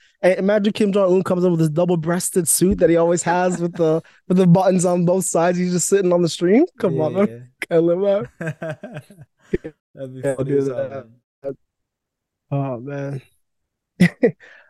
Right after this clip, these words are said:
Speaker 1: Well, before we get out of here, brother, what have you been watching, man? What have you been listening to?
Speaker 2: Um, man, I have been watching this fire-ass show on Apple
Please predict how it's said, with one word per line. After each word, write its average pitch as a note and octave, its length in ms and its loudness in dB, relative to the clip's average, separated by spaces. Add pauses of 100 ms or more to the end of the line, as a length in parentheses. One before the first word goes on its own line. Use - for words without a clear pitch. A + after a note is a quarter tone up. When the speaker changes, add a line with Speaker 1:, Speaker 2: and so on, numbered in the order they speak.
Speaker 1:
Well, F3+ 120 4
before G3+ 160 4
we G3 60 2
get F#3 120 2
out F3 40 0
of F3 40 2
here, E3+ 140 4
brother, D#3 200 0
what E3 180 2
have E3 100 0
you E3+ 40 -2
been D3+ 140 0
watching, C#3+ 400 -2
man? D3+ 160 -6 (120)
What D#3 100 0
have D#3 40 4
you - 20 -4
been D3+ 100 -2
listening C#3+ 340 -4
to? D3 220 -6 (580)
Speaker 2:
Um, D#3 720 -4
man, D3+ 420 -6
I D3+ 320 -4
have C3 220 -14
been C3 160 -14
watching B2+ 460 -10
this A#2+ 160 -16
fire-ass B2 840 -6
show A2+ 560 -10 (460)
on A#2+ 160 -8
Apple A2+ 600 -12